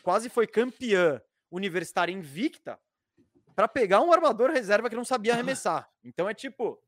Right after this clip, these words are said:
Speaker 1: você fica meio assim, né? Por isso que benefício da dúvida a Toronto, né? Tipo, esses caras sabem o que eles tão fazendo, vamos ver. Então eu não tô dizendo que necessariamente, tipo, ah, errou porque pegou um reserva. O Cleveland errou já quando pegou um reserva, quando ele pegou o Dion Waiters lá atrás,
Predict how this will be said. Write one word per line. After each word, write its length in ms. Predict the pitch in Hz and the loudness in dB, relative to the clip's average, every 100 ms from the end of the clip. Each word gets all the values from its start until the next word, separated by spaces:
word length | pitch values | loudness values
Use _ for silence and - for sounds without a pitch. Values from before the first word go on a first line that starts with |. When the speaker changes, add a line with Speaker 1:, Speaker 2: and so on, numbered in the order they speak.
| _ _ _ _ _ _ | _ _ _ _ _ _
Speaker 1:
você 160 | - 151 | -16 -14
fica 240 | 233 339 | -8 -8
meio 180 | 294 202 | -2 -2
assim, 280 | 165 - 127 | -2 -8 -16
né? 100 | 110 | -14
Por 200 | 208 170 | -8 -6
isso 180 | 160 - | -6 -8
que 240 | 254 - | -12 -12
benefício 560 | 139 170 160 - 233 277 | -8 -6 -6 -10 -14 -4
da 140 | 220 | -4
dúvida 400 | 147 170 220 247 | -4 -8 -6 -6
a 60 | 240 | -4
Toronto, 520 | 320 277 190 156 117 | -4 -2 -2 -6 -14
né? 140 | 120 | -16
Tipo, 380 | 120 - - 101 _ _ _ _ | -16 -18 -16 -16 _ _ _ _
esses 120 | - | -10
caras 180 | 131 139 | -8 -6
sabem 160 | 170 | -8
o 20 | 180 | -6
que 60 | |
eles 80 | 190 | -6
tão 120 | 208 | -6
fazendo, 420 | - 240 208 180 131 | -2 -2 -2 -4 -8
vamos 220 | 147 180 | -14 -10
ver. 240 | 160 147 _ _ _ | -8 -10 _ _ _
Então 120 | - | -2
eu 40 | 226 | 0
não 60 | |
tô 100 | 226 | 0
dizendo 200 | 269 294 | 0 0
que 180 | 277 233 - - 196 262 262 - | 0 -6 -10 -8 -4 -2 -4 -4
necessariamente, 840 | 220 214 185 170 180 226 202 - | -2 0 0 -2 -4 -4 -6 -12
tipo, 200 | - 151 | -16 -4
ah, 240 | 196 196 170 | -2 0 -2
errou 260 | 147 180 | -2 -4
porque 200 | 190 175 - | -4 -12 -8
pegou 220 | 175 170 | -6 -4
um 40 | |
reserva. 640 | 170 131 151 143 113 117 107 _ _ _ | -6 -4 -4 -4 -6 -14 -16 _ _ _
O 100 | 190 | -6
Cleveland 480 | - 190 302 359 381 | -4 -6 -2 -2 0
errou 220 | 359 330 | 0 0
já 140 | 202 180 | 0 -4
quando 180 | 185 | -8
pegou 220 | - 160 160 | -8 -6 -6
um 20 | |
reserva, 280 | 147 143 185 | -4 -4 -6
quando 80 | 185 | -6
ele 60 | |
pegou 280 | 208 202 208 | -2 0 -2
o 60 | 156 | -4
Dion 300 | 127 226 175 | -6 -6 -2
Waiters 480 | 170 233 - 127 120 | -4 -4 -10 -12 -8
lá 120 | 160 | -10
atrás, 540 | - 156 254 214 - | -8 -6 -6 -8 -18